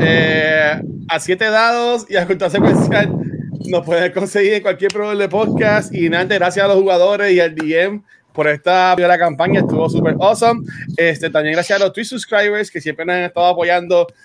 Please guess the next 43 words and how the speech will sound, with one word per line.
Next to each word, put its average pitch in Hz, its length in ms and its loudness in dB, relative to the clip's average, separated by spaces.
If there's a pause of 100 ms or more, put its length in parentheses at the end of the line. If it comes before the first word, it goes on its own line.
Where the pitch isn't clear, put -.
(140)
durante 156 240 -2
todo 160 60 -2
este 165 140 -6
tiempo. 220 440 -2
Si - 120 -4
eres 190 160 2
Twitch - 200 2
subscriber 208 420 0
de 196 60 -4
nosotros, 214 460 0 (380)
puedes 175 300 4
usar 214 320 2
nuestros - 420 2
emotes 220 440 -2 (100)
en, 202 360 0 (240)
ah, 160 380 0
Discord. 147 560 -6
Ya 143 140 -4
lo 143 80 0
podemos, 165 260 0
ya 156 100 2
lo 151 40 -4
tenemos 170 240 -2
ahí 185 80 0
disponible. 208 560 0 (260)
Y 240 120 -2
también 233 280 0
gracias 220 300 0
a 208 60 4
los 196 140 4
Patreons 196 500 -2
que 175 120 -6
disfrutan 165 540 -2
de 160 140 0
los 151 160 -2
after 175 320 -2
shows 180 340 0 (300)
y 233 260 0
contenido 156 400 -2
exclusivo 170 340 2
para 180 280 4
ellos. 220 260 0
Nuevamente, 190 600 -2